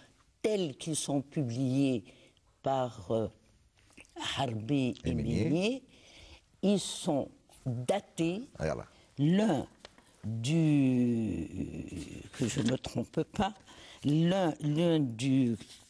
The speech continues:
Speaker 1: euh, l'un, disent-ils, à la mi-septembre,
Speaker 2: C'est ça, oui.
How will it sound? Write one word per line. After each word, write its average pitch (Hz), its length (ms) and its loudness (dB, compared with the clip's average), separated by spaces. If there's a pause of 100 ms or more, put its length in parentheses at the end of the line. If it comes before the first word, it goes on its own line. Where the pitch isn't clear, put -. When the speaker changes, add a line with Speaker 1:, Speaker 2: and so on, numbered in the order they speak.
(1400)
Speaker 1:
euh, 110 560 2 (800)
l'un, 160 360 2 (480)
disent-ils, 135 760 0 (480)
à 147 140 0
la 147 180 0
mi-septembre, 170 1800 0
Speaker 2:
C'est 107 80 -2
ça, 69 280 -2
oui. 135 260 0